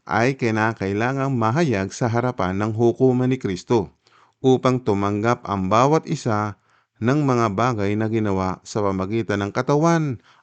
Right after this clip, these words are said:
ayon sa ginawa niya, maging mabuti o masama." Basahin pa natin sa isang salin, "Sapagkat haharap tayong lahat kay Kristo para hatulan, tatanggapin ng bawat isa ang nararapat na kabayaran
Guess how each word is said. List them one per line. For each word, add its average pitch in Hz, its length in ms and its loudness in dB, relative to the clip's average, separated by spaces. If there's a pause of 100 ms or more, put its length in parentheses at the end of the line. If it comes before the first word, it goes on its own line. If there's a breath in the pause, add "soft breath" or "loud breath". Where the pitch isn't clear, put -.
(160 soft breath)
ayon 131 640 2
sa 117 240 0
ginawa 101 400 0
niya, 87 400 -4 (240)
maging 104 400 0
mabuti 101 720 -2 (160)
o 92 480 0
masama." 85 640 -4 (480)
Basahin 117 320 2
pa 131 100 2
natin 127 240 0
sa 120 80 0
isang 107 160 -2
salin, 107 560 -2 (400 soft breath)
"Sapagkat 156 560 0
haharap 151 320 4
tayong 143 320 0
lahat 139 240 0
kay 113 160 0
Kristo 107 400 -2
para 98 240 2
hatulan, 92 640 -2 (320 soft breath)
tatanggapin 120 640 2
ng 107 160 0
bawat 113 320 6
isa 110 320 -2
ang 104 240 -2
nararapat 104 560 2
na 101 80 0
kabayaran 120 640 2